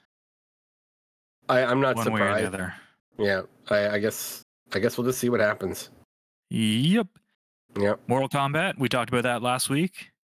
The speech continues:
Speaker 2: We were, uh, it was just a rumor then, a rumor with a little bit of a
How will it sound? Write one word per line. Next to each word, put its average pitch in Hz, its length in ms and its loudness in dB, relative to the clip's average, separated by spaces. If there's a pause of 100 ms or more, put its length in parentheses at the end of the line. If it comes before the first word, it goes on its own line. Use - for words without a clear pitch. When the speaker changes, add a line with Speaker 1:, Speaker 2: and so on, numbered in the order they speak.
(160)
Speaker 2:
We 110 220 0
were, 107 400 0
uh, 101 120 0
it 104 40 -2
was 104 140 0
just 113 160 -2
a 117 60 0
rumor 123 500 0
then, 127 440 0 (540)
a 113 80 0
rumor 117 320 2
with 107 220 -4
a 98 320 -2 (340)
little 110 200 -2
bit 104 140 -2
of 98 140 -2
a 95 140 -4